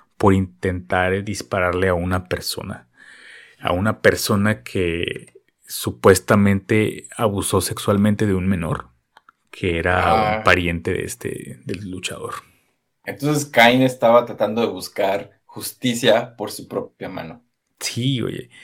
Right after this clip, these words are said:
Speaker 1: este, es, es desafortunado, pues, que, que pasó esto y, y también desafortunado que,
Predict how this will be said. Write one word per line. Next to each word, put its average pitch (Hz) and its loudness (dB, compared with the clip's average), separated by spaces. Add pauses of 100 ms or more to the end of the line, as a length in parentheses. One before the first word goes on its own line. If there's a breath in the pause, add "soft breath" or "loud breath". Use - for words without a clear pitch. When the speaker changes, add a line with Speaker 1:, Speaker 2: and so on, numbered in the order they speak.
(320 loud breath)
Speaker 1:
este, - -10 (420)
es, - -10
es 104 -2
desafortunado, 101 -2
pues, 101 -2
que, - -8 (320)
que - -10
pasó 95 -2
esto 113 0
y, - -10
y 95 -8
también 92 -2
desafortunado 95 0
que, 87 -6